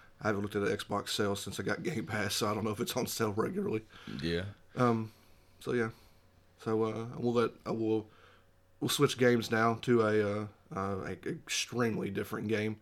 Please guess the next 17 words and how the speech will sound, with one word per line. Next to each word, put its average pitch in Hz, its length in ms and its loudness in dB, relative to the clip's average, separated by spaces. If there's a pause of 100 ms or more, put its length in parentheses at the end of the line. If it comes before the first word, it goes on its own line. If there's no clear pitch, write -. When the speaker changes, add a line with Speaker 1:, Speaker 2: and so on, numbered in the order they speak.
(360)
Speaker 1:
Uh, 117 220 2
still 180 260 4
two 127 220 0
D, 110 400 2 (680)
uh, 104 260 -4
with 104 140 -4
no 117 160 6
platforming 101 680 -2
though. 104 160 -6 (1200)
Speaker 2:
There's 131 360 -4
a 120 300 2
slight 123 500 0
platform. - 300 -6
There's 143 160 0
puzzle 127 300 6
solving, 92 360 0
but - 140 -4